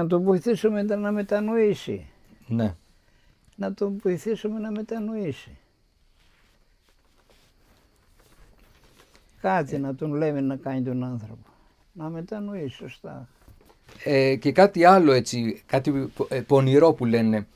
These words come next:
Speaker 2: ε, δεν ξέρω, δε-, εσείς θα μας πείτε. Ε, λέμε ότι, ε, αυτός ο προσωπικός αριθμός θα έχει μία αμφίδρομη λειτουργία.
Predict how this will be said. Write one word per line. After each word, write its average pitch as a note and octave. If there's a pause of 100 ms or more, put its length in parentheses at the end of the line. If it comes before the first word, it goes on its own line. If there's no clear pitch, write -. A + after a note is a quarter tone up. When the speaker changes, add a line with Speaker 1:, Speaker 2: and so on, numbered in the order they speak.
(160)
Speaker 2:
ε, -
δεν B2+
ξέρω, C3 (140)
δε-, B2+
εσείς D3
θα C3
μας A2+
πείτε. A2 (520)
Ε, B2 (240)
λέμε E3
ότι, B2+ (580)
ε, G#2 (2000)
αυτός D#3+
ο D#3+
προσωπικός B2
αριθμός B2+
θα -
έχει D#3
μία D#3 (100)
αμφίδρομη C3
λειτουργία. B2+